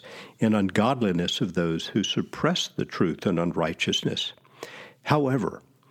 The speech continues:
for those who have received Jesus as Savior and Lord, we have the wonderful assurance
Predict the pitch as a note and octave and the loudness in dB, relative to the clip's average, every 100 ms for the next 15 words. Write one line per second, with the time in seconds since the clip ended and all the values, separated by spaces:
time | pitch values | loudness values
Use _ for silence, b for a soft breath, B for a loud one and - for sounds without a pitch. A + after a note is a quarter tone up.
0 | B B - G#2+ - A#2 D3 E3 E3 D#3 | B B 0 0 2 2 4 2 2 0
1 | - A2 F2 - - - - C3+ C#3 A2 | 2 2 2 0 0 0 2 2 2 2
2 | G2+ A#2 B2+ - A#2+ - - - - A#2 | 2 2 2 0 0 2 0 0 0 2
3 | A#2 G#2+ G2 F2+ F2 F#2+ F#2 F#2 G#2+ A#2 | 2 2 0 2 2 2 0 2 2 2
4 | F#2 F#2+ F2+ A#2 D#3+ G#2+ - F#2+ - - | 0 0 2 2 2 -2 -2 -2 0 2
5 | C3+ C3+ - - - | 2 2 0 0 -2